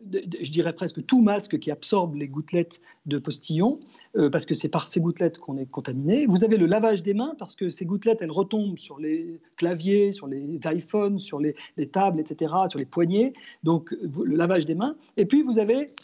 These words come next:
l'éternuement, euh, ou le, la toux dans le coude, c'est-à-dire des règles d'hygiène toutes bêtes qui font que vos postillons ne se répandent pas partout à chaque fois que vous éternuez ou que vous toussez.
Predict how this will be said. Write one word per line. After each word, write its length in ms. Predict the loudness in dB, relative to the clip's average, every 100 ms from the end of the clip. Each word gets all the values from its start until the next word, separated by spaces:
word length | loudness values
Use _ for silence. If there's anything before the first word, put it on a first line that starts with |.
| -16 -18 _ _ -2
l'éternuement, 720 | 2 2 0 -2 -4 -2 -4 -6 _ -10
euh, 280 | -6 -4 -4 2
ou 180 | 4
le, 180 | 4 2
la 120 | -2 -4
toux 360 | 4 4 4 -2 0
dans 280 | 2 4 2
le 100 | 2
coude, 380 | 4 4 4 0 -4
c'est-à-dire 260 | 0 2 2
des 80 |
règles 200 | 2 0
d'hygiène 420 | -2 -4 -4 -2 0
toutes 200 | 0 2
bêtes 180 | 0
qui 80 | -2
font 160 | 0 2
que 80 | 4
vos 160 | 2
postillons 640 | 2 -2 0 2 2 0 -4 -2
ne 180 | 2 2
se 180 | 0 -4
répandent 360 | -2 0 0
pas 100 | 0
partout 460 | -2 -8 0 0 0 -10
à 20 |
chaque 180 | -10 -4
fois 120 | -4
que 40 |
vous 120 | -2 -2
éternuez 400 | -2 -4 0 0
ou 80 |
que 60 | -2
vous 100 | -10
toussez. 420 | -14 -12 -12 -14